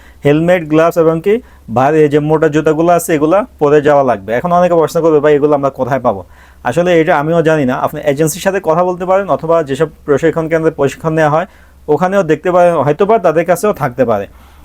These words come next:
এখানে কিন্তু আরও বলছে যে এগুলো না পড়লে আপনি টেস্টে অংশ নিতে পারবেন না। অর্থাৎ আমি যেগুলো বললাম, আপনি হেলমেট, হাতে গ্লাভস এবং কি আপনি যে মোটা জুতা, এগুলো না পরে গেলে আপনাকে পরীক্ষা নিবে না, আপনাকে টেস্টে অংশ নিতেই দিবে না।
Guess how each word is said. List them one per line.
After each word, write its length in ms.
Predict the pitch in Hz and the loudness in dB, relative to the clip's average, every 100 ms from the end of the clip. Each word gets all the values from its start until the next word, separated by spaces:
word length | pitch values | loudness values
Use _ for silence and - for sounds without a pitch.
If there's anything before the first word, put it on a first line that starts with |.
| - - | -20 -10
এখানে 260 | 147 156 185 | -4 -2 0
কিন্তু 180 | 202 202 | 0 2
আরও 180 | 156 175 | 2 0
বলছে 360 | 170 170 202 | 0 0 0
যে 180 | 175 175 | 2 2
এগুলো 260 | 156 180 190 | 4 2 2
না 200 | 185 180 | 0 0
পড়লে 420 | 165 170 185 220 | 0 0 2 2
আপনি 220 | 151 156 | 2 -2
টেস্টে 360 | 131 165 - 208 | 0 -2 0 0
অংশ 240 | 143 139 | 0 -2
নিতে 260 | 160 139 139 | -2 0 2
পারবেন 300 | 139 120 107 | 0 0 -6
না। 140 | 92 - _ - - - - - | -8 -16 _ -20 -20 -20 -18 -6
অর্থাৎ 240 | 120 - | -4 0
আমি 180 | 151 147 | 0 0
যেগুলো 280 | 160 165 170 | 0 2 2
বললাম, 380 | 156 165 143 135 | 2 2 2 0
আপনি 200 | 127 143 | 0 -2
হেলমেট, 460 | 131 143 147 143 131 - - - | 0 0 2 0 -4 -20 -18 -6
হাতে 260 | 123 151 | -2 0
গ্লাভস 560 | 131 131 143 143 131 - _ | 0 0 2 0 -4 -16 _
এবং 280 | - 123 139 | -6 -2 -2
কি 280 | 131 147 143 - - - - | 0 0 0 -6 -20 -20 -12
আপনি 260 | - 139 | -4 -2
যে 80 | 127 | -2
মোটা 380 | 143 139 143 147 | -2 0 0 0
জুতা, 360 | 135 147 147 | 2 0 2
এগুলো 220 | 143 160 175 | 2 2 2
না 180 | 180 | 0
পরে 260 | 175 165 180 | 0 0 0
গেলে 180 | 190 180 | 2 0
আপনাকে 380 | 147 156 175 220 | 0 -4 -2 -4
পরীক্ষা 440 | - 151 147 175 | 0 -2 0 -4
নিবে 260 | 160 156 185 | -4 -2 0
না, 80 | |
আপনাকে 320 | 180 151 147 156 | -2 -2 -2 0
টেস্টে 280 | 151 - | 0 -2
অংশ 220 | 147 131 156 | -2 -2 -2
নিতেই 320 | 143 135 143 | -2 0 -2
দিবে 220 | 110 101 | -2 -10
না। 120 | 90 | -14